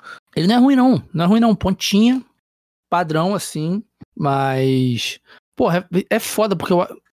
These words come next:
não vou falar que é ruim pro moleque, né? Porque, porra, o moleque tá no P S G, eventualmente ele vai pro Real Madrid, tá ligado? O ruim não é, a gente não pode falar, "Pô, é ruim pro moleque", mas é ruim também, né? Vamos concordar que é ruim, né? O cara fica ali, ah,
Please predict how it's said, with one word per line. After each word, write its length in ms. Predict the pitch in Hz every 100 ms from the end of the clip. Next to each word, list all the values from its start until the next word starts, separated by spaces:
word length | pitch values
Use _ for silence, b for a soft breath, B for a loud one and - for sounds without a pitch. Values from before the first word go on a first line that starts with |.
| -
não 100 | 170
vou 140 | 156
falar 240 | 180 180 180
que 100 | 185
é 40 |
ruim 200 | 151 139
pro 140 | 139 147
moleque, 400 | 156 120 - 123
né? 200 | 117 117
Porque, 160 | - 131
porra, 200 | 127 120
o 40 |
moleque 300 | 117 120 117
tá 100 | -
no 120 | 123
P 100 | 117
S 240 | 120 113 135
G, 340 | 120 123 120 - b _
eventualmente 720 | 131 139 143 165 156 143 143 -
ele 60 |
vai 140 | 143 -
pro 180 | -
Real 220 | 113 143 139
Madrid, 560 | 135 131 131 143 143 -
tá 120 | - 156
ligado? 360 | 240 233 170 175
O 60 |
ruim 220 | 175 277
não 140 | 403 392
é, 120 | 175
a 100 | 120
gente 180 | 151 208
não 60 |
pode 160 | 190 196
falar, 160 | 170 147
"Pô, 240 | 190 185
é 60 | 147
ruim 200 | 156 165
pro 100 | 170
moleque", 440 | 190 147 107 - _ -
mas 640 | 131 127 123 123 120 113 -
é 80 | 302
ruim 200 | 247 233
também, 320 | 330 247 170
né? 160 | 143
Vamos 200 | 120 127
concordar 400 | - 151 151 131
que 80 | -
é 40 | 196
ruim, 260 | 175 139
né? 120 | 120
O 60 | 110
cara 240 | - 117
fica 180 | 120 -
ali, 160 | 123 120
ah, 240 | 120 131